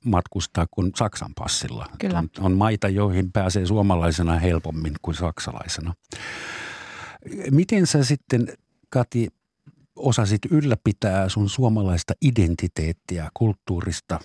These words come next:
Speaker 1: minäsi ulkomailla? Kolmekymmentä vuotta on kuitenkin se, se voi viedä miestä tai naista. <laughs>
Speaker 2: Kyllä. Tota, itse asiassa mä kävin tällaista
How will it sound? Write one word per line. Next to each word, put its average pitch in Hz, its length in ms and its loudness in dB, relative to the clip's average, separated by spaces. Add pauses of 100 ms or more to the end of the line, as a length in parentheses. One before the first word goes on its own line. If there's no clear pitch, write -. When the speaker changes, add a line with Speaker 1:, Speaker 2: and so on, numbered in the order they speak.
(460)
Speaker 1:
minäsi 90 640 4 (160)
ulkomailla? 76 680 -6 (260)
Kolmekymmentä 98 600 0
vuotta 113 340 2
on 90 80 2
kuitenkin 92 500 2
se, 90 240 2 (260)
se 95 100 2
voi 110 200 4
viedä 113 260 4
miestä 98 520 4
tai 87 160 2
naista. 151 580 0 (580)
<laughs> - 560 -20
Speaker 2:
Kyllä. 175 220 0 (540)
Tota, 196 400 2
itse 208 220 2
asiassa 190 160 2
mä 254 60 6
kävin 156 260 2
tällaista 165 360 0